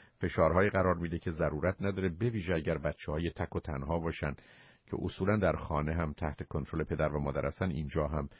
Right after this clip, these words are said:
به نوعی معلم ارتباط تنگاتنگ و نزدیکی با اونا داشته باشه، می‌تونه مسئله آفرین باشه. اینی که من فکر کنم برای بیست تا برای کلاس اول و دوم اونقدر اهمیتی نباید داشته باشه.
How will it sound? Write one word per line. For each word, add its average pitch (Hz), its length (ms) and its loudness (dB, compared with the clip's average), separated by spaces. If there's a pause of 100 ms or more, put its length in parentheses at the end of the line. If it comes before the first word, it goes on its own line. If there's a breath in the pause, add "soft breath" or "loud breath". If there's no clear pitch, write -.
(400 soft breath)
به 82 100 4
نوعی 85 440 2
معلم 80 720 2
ارتباط 78 540 0
تنگاتنگ 76 640 0
و 73 60 0
نزدیکی 73 500 -4
با 76 100 0
اونا 73 240 0
داشته 78 360 -2
باشه، 80 340 0
می‌تونه 92 560 0 (480 soft breath)
مسئله 78 360 2
آفرین 78 380 2
باشه. 73 180 -4
اینی 87 120 0
که 90 120 -4
من 87 80 2
فکر 82 160 -2
کنم 78 280 0
برای 71 180 -2
بیست 73 340 -6
تا 78 220 2 (460 soft breath)
برای 78 160 2
کلاس 71 360 -2
اول 69 300 0
و 69 40 0
دوم 69 340 -2
اونقدر 69 320 -2
اهمیتی 65 480 -6
نباید - 320 -12
داشته - 280 -20
باشه. - 240 -20